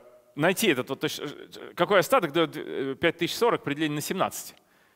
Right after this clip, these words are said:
То есть мне нужно угадать, к-, что именно в квадрате плюс один делится на семнадцать. Вот. Но, э, проще перебирать,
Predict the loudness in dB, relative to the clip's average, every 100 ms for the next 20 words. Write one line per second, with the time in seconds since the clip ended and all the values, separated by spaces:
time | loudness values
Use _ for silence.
0 | _ _ _ -6 -6 -2 0 2 2 4
1 | 4 4 0 -12 -2 2 2 2 -2 0
2 | 0 0 -2 -4 -2 0 -2 -2 -4 -6
3 | -6 -6 -6 -8 -12 -20 -20 _ _ _
4 | _ _ _ _ _ _ 0 0 0 -4
5 | -14 _ _ _ 0 4 4 0 -2 0
6 | 0 2 2 2 0 0 2 4 6 6
7 | 4 -4